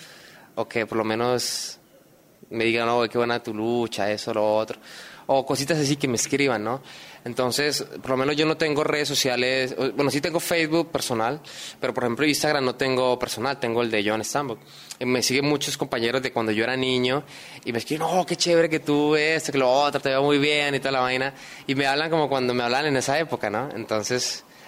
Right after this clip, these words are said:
hay veces que Stambuk sí se, se convierte en, en Johan Andrés y bueno, no lo puedo evitar, ¿no? Entonces me gusta, me gusta mostrar mi progreso, esa es la palabra.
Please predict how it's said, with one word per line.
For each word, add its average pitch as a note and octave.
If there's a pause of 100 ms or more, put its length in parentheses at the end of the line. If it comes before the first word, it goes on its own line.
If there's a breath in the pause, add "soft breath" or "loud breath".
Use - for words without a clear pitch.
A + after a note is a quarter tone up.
hay B2
veces C#3
que A2+
Stambuk B2+
sí C3+
se, A#2+ (200)
se -
convierte A#2
en, A2+
en A2+
Johan A2
Andrés G#2+
y A#2+
bueno, G2+
no G#2
lo G#2+
puedo A2
evitar, G#2
¿no? A2 (680 loud breath)
Entonces C3
me E3+
gusta, E3
me D3
gusta D#3+
mostrar D#3
mi E3+
progreso, B2+ (100)
esa D3+
es C#3+
la C#3
palabra. A2